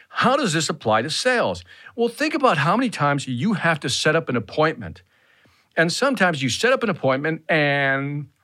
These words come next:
if they cancel, they didn't call you, they didn't email you, they didn't inform you, you show up and they're not there. Now, in this environment, they're probably, maybe they agreed to do a Zoom call, right? A video conference call, and they didn't show up.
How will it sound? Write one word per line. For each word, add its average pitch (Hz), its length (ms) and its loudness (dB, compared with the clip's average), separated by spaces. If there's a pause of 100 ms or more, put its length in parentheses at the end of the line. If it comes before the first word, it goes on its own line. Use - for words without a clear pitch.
(680)
if 226 160 0
they 226 140 2
cancel, 151 560 0
they 123 120 -2
didn't 190 280 0
call 135 240 2
you, 131 100 0
they 113 140 -2
didn't 190 220 -2
email 160 380 0
you, 143 140 0
they 117 100 -2
didn't 196 220 0
inform 135 420 2
you, 117 140 0 (240)
you 147 140 -2
show 240 340 2
up 233 160 0
and 143 120 2
they're 131 100 0
not 135 300 0
there. 123 280 2 (540)
Now, 156 140 4
in 165 100 2
this 262 200 0
environment, 120 680 2 (360)
they're 180 120 0
probably, 185 400 2
maybe 180 200 0
they 202 140 2
agreed 170 240 -2
to 185 80 -4
do 190 160 0
a 175 60 2
Zoom 240 320 0
call, 80 280 -2 (220)
right? 156 200 4
A 131 80 0
video 196 280 0
conference 226 500 -2
call, - 300 0
and 175 160 2
they 165 100 0
didn't 139 460 -2
show 120 520 0
up. 127 260 2